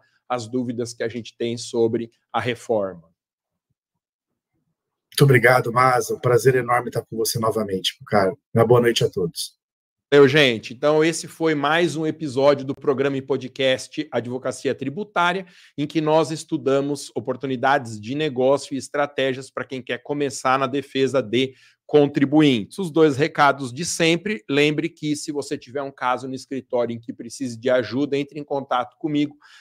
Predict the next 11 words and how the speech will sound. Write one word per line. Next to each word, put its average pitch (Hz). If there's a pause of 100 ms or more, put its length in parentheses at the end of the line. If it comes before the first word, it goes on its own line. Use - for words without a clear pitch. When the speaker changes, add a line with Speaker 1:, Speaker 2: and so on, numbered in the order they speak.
(120)
Speaker 1:
pra 139
gente 127
estabelecer 131
uma 127
parceria, 151
ou 175 (100)
eu 143
te 143
ajudo, 139 (480)
ou 147
eu 151